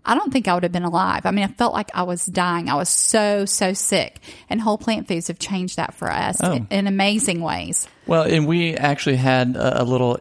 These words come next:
Speaker 2: inci-, well, it's not really an incident, but I'll call it that, incident at, uh,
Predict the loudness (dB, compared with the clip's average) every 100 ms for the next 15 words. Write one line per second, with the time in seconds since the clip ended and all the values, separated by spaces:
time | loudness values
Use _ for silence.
0 | 0 0 2 0 -2 -2 0 0 -2 -4
1 | -4 -4 -4 -4 -4 -4 -2 -2 -2 -4
2 | -2 -2 0 0 2 2 2 0 0 -2
3 | -2 -2